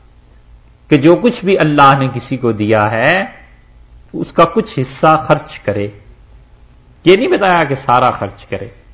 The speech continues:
پیسہ دیا ہے، اس کا کچھ حصہ اللہ کی راہ میں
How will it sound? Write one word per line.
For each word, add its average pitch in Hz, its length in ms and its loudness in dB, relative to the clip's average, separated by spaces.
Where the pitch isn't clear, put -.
پیسہ 185 460 2
دیا 202 300 0
ہے، 202 60 -2
اس - 100 -16
کا 214 140 2
کچھ - 320 -4
حصہ - 220 -2
اللہ 117 460 4
کی 117 60 -2
راہ 110 180 0
میں 113 120 -8